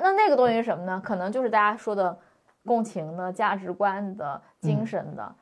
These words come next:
Speaker 2: 嗯。
Speaker 1: 那这个东西就非常难了。
Speaker 2: 嗯，刚才浅晶跟我说，就是你在一六年这个结束亲密关系之后，你后来也经历过，就是也会探索很多亲密关系嘛，甚至你用那些什么 Tinder，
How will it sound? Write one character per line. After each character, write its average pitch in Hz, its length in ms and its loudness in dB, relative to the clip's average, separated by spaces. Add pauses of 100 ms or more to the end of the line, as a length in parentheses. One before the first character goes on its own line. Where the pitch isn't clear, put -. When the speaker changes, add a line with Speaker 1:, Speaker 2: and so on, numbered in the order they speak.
Speaker 2:
嗯。 151 180 0
Speaker 1:
那 330 160 2
这 320 180 4
个 214 80 4
东 202 160 0
西 214 80 -4
就 196 200 -4
非 226 280 -4
常 185 220 -10
难 165 100 -14 (180)
了。 - 80 -20 (280)
Speaker 2:
嗯， 139 240 -4 (460)
刚 196 120 8
才 202 80 12
浅 185 140 4
晶 165 140 0
跟 170 60 2
我 156 100 2
说， 143 320 2
就 151 180 -2
是 135 360 0
你 135 120 -8
在 143 360 4 (300)
一 165 140 0
六 196 160 10
年 123 240 2
这 143 100 4
个 123 280 4
结 131 120 -2
束 147 80 2
亲 151 140 -2
密 151 80 -4
关 147 160 2
系 139 60 -4
之 139 80 -2
后， 131 180 -4
你 117 100 -10
后 202 180 6
来 160 240 12 (340)
也 139 180 4
经 170 180 2
历 175 120 2
过， 135 360 6
就 147 140 2
是 135 120 0
也 123 140 6
会 147 240 2
探 175 220 4
索 147 100 2
很 147 160 -2
多 127 320 2
亲 135 160 -10
密 131 80 -6
关 127 200 -2
系 127 100 -8
嘛， 104 160 -8
甚 170 160 0
至 151 80 2
你 131 120 -2
用 143 200 -2
那 139 80 0
些 139 160 -2
什 135 80 -4
么 127 100 -6
Tinder， 127 480 -2